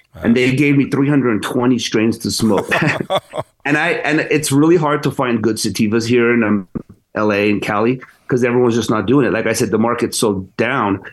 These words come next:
Speaker 1: that no one wants to grow something that doesn't yield as much and takes longer to grow, 'cause then they use, they lose a harvest and stuff. So, um, it's just not right. Uh, but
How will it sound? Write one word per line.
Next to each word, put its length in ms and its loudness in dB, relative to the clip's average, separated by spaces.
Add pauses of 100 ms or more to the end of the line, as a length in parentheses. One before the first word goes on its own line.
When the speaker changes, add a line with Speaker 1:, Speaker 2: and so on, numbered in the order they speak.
(140)
Speaker 1:
that 320 0
no 240 4
one 240 4
wants 440 0
to 100 -2
grow 640 2 (180)
something 400 2
that 180 0
doesn't 480 0
yield 360 4
as 180 2
much 260 0
and 160 0
takes 240 -2
longer 260 2
to 80 0
grow, 280 2
'cause 140 0
then 120 2
they 80 2
use, 340 2
they 200 0
lose 240 4
a 80 0
harvest 420 -2
and 100 -2
stuff. 220 -4 (260)
So, 380 2
um, 300 0
it's 200 -2
just 240 0
not 240 0
right. 380 -2 (300)
Uh, 340 -4 (140)
but 220 -4